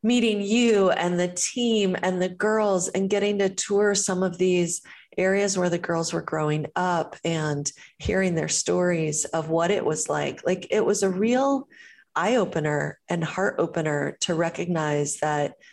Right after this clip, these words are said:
like, the conditions that you're describing and the truth of it, the both and, bittersweet challenges and these moments of just, like, fun and play. And I remember just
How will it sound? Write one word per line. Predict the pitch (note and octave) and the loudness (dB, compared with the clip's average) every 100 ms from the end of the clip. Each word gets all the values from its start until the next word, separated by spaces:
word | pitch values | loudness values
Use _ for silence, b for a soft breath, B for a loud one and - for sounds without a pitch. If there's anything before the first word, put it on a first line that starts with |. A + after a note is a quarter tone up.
| B B B - | B B B -6
like, | E3 - | -6 -4
the | G3 | -4
conditions | A#3 G#3+ A3 A3 A3 | -2 0 2 2 2
that | G#3+ - | 2 0
you're | F3+ | 0
describing | F3+ F3+ - F3+ E3+ F#3 F3+ F3 F3 | 0 -2 -2 -2 0 0 0 0 0
and | G3+ A#3+ | 0 0
the | C4 | 0
truth | - D4 E4 F#4+ | -2 0 0 0
of | F4 | 2
it, | C4+ G3+ | 2 2
the | B3 | 0
both | A#3+ B3 C#4+ C#4 | 0 0 0 0
and, | C4 C#4+ C4+ F#3 F3 F#3+ | 0 2 2 0 -4 0
bittersweet | A#3+ C#4 C#4 - C4+ A#3 D3+ _ B B B | 0 2 0 0 2 2 -2 _ B B B
challenges | - B3 C4 D4 B3+ B3 A#3+ A#3 B B - | -2 2 2 2 2 4 2 0 B B -2
and | A3 A#3 A#3 A#3 A#3 | 2 2 2 0 0
these | B3 A3+ | 0 2
moments | A3 A3 A#3+ A#3 | 2 2 0 -2
of | - G3+ | -2 0
just, | G#3 G#3+ | 0 2
like, | G#3 G3+ | 0 -2
fun | - - G3+ A3 F#3+ F#3 | -6 -2 0 2 0 0
and | F3+ | -2
play. | F3+ - F#3 F#3 G#3 F#3+ D#3 | -4 -6 -2 0 2 2 0
And | - E3 D#3+ E3 B B B B | -2 -2 -4 -8 B B B B
I | F3+ | 0
remember | F#3+ F#3 F#3 F#3+ | 2 2 2 0
just | F3+ F3+ - | 2 0 -2